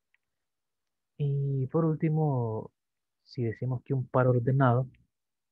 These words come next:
pertenece a X, producto cartesiano con Y, esto equivale a decir que X pertenece a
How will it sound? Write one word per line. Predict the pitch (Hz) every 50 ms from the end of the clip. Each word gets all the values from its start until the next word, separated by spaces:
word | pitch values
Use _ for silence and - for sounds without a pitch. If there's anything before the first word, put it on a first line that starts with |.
| _ _ _ _ _ _ _
pertenece | 123 113 - - 117 104 107 110 107 104 - 120 113
a | 110 107 107 110 117 123 - _ _ _ _ _ _ _ _
X, | 131 127 127 - - - - _ _ _ _ _ _ _ _ _ _
producto | - 110 107 - 117 -
cartesiano | - 117 - - - 110 - - 120 110 107 107 107
con | - - 117 123 131 135
Y, | 135 135 151 - _ _ _ _ _ _ _ _ _ _ _ _ _ _ _ _ _ _ _ _ _ _ _ _ _ _ _ _ _ _ _ _ _ _ _ _ _ _ _
esto | 139 131 127 - 139
equivale | 135 - 131 127 127 123 123 123
a |
decir | 123 117 - - 151 156 151 -
que | _ - 117 110 - -
X | 127 117 - - 120 -
pertenece | - 120 117 - 123 117 120 123 120 113 - - 110
a | 107 107 110 117